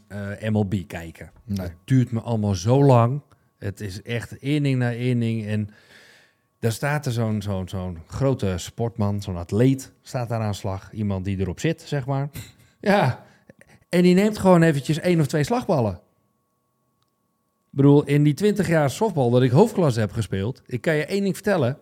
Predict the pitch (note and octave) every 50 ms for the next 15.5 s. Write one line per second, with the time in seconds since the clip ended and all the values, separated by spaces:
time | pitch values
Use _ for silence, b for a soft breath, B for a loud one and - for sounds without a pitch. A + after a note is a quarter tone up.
0 | _ _ - B2+ - _ _ - B3 C4 B3 - - A3 G#3 G#3 G3 G#3 G#3 G3+
1 | G3+ D#3+ - - A3 - A3 - F3+ D#3 C#3 C#3 C#3+ C#3+ C3+ C#3 C3 B2+ B2+ -
2 | A#3 C4 C4+ - - - C3 B2+ D3+ F3+ - - _ - C#3+ A#3 D4 E4 C#4 A3+
3 | A3+ - C#4 C#4 - - C4+ - - - D3 C#3 B2+ - - _ - C3 C3 C#3
4 | D3 C3 E3 E3 - G3 F#3 F3+ D#3+ D#3+ F#3+ G#3+ B3 C#4 C#4 C#4+ D4+ D4+ - D4+
5 | D#4+ D4+ A#3+ D3+ - _ _ _ _ _ _ _ - - D3 D3+ F3 G3+ G3+ -
6 | B2+ F3+ B3 - - A3+ E3+ F#3 E3 - - - B2 - F3 E3 E3+ D#3+ D3+ D3+
7 | D3 - - C3+ D#3 F#3+ F3+ D3 C3 C3 C3 B2 C#3+ D#3+ D#3 - _ _ - -
8 | E4 E4 - - F3 C#3 C3 A#2+ A#2 A2 G#2+ G#2+ G2 F#2+ - - G2 F#2 G#2+ F2+
9 | E2 - _ _ _ _ _ _ _ _ _ _ _ _ _ _ _ - E3 E3+
10 | C3+ C3 C#3 D3+ E3 E3 D#3+ E3+ D#3+ G#3 F3+ D#3 G#3 G#3 F#3 F#3+ F3+ F#3+ F3+ D#3+
11 | G3 F#3+ - - - E3 D3+ G#3 G3 - - D#3 B2+ - E3+ A3+ B3 C3 D3+ E3+
12 | D#3+ C3 A2 - - F#2+ F#2+ G#2 A#2 C#3+ F#3+ A3 G#3 - G3+ G3 F3+ D#3+ C3 -
13 | - F3+ A3+ A#3 - - - F#3 D#3 B2+ A#2 A2 G2+ G#2 A#2+ D3+ F#3 A3+ B3 A3+
14 | F#3+ C#3 B2+ B2+ B2+ E3+ F3+ F3 - - C3 B2 C3+ C3+ B2 - B2 A#2 D3+ F3+
15 | E3+ - D#3 C3+ C#3+ C3 A#2+ A2 G2 b